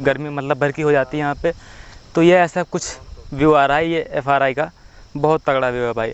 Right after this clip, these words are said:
अगर आप लोग उत्तराखंड घूमने आते हैं एक बार यहाँ पे विजिट करिएगा। धन्यवाद। बहुत सस्ता टिकट है, पन्द्रह रुपये का टिकट है मात्र, आ जाइएगा यहाँ पे। एक चीज़ आपको और दिखाता हूँ, पीछे के पहाड़ देखिए आप, ये देखिए भाई साहब जो आपको पीछे के पहाड़ दिख रहे हैं ये वाले, कितने ब्यूटीफुल लग रहे हैं।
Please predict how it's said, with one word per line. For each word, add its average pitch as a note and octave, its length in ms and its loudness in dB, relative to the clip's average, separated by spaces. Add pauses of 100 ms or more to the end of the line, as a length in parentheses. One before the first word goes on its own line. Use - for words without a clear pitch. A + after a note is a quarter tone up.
(100)
अगर C#3+ 220 2
आप D3 140 0
लोग D#3 120 2
उत्तराखंड D3+ 240 0
घूमने D3+ 220 -2
आते C#3+ 220 0
हैं D#3+ 100 0
एक C3+ 60 -4
बार C3+ 100 2
यहाँ C3 80 0
पे C3+ 80 -4
विजिट C3 180 -4
करिएगा। D3 360 0 (260)
धन्यवाद। C3+ 420 0 (220)
बहुत C#3 240 0
सस्ता D3 220 -4
टिकट D3 300 -2
है, D#3 100 -2 (560)
पन्द्रह D3+ 220 2
रुपये D3 160 -2
का D3 60 0
टिकट C3+ 180 0
है C3+ 60 -2
मात्र, C3+ 360 -2 (100)
आ C3 100 4
जाइएगा C3+ 280 2
यहाँ C#3+ 140 0
पे। E3 180 -4 (880)
एक E3 140 4
चीज़ F#3+ 120 4
आपको F#3 200 2
और F3+ 100 2
दिखाता E3+ 300 2
हूँ, G3 200 -2
पीछे E3 220 -2
के E3 100 0
पहाड़ D3 280 0
देखिए B2+ 280 -6
आप, A2+ 140 -4 (1080)
ये C#3 240 4
देखिए B2 280 -2
भाई B2+ 160 0
साहब D3 200 0
जो D3 100 2
आपको C#3+ 180 0
पीछे D#3 260 -4
के D#3 80 2 (120)
पहाड़ C3 260 0
दिख B2 160 -6
रहे B2+ 160 -2
हैं C#3+ 60 -2
ये C3 100 2
वाले, A2 240 -2 (680)
कितने D#3 320 2
ब्यूटीफुल C#3 440 2
लग B2 120 2
रहे A2+ 160 -2
हैं। A2+ 140 -10